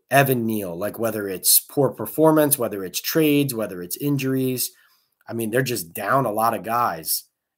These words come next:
It obviously starts with Daniel Jones, Tyrod Taylor. Um, you know, Tyrod, by the way, has been jogging on the field, um, by himself with a trainer before practices.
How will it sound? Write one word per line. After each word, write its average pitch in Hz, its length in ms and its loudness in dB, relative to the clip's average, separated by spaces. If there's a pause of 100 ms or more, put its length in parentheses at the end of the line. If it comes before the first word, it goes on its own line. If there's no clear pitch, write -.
It 98 60 -10
obviously 104 540 0
starts 98 380 2
with 82 100 -16
Daniel 87 300 -10
Jones, 92 720 -8
Tyrod 76 380 -6
Taylor. 92 560 -8 (520)
Um, 65 520 -12 (680)
you 98 80 -12
know, 90 140 -6 (100)
Tyrod, 147 480 6
by 131 140 6
the 127 100 2
way, 117 380 -2 (520)
has 127 300 2
been 117 420 -4 (100)
jogging 110 560 0
on 104 240 -8
the 101 80 -10
field, 92 460 -8 (580)
um, 90 540 -4
by 101 180 2
himself 92 640 -2
with 87 120 -12
a 90 60 -12
trainer 87 560 -8 (360)
before 98 340 -8
practices. 87 800 -6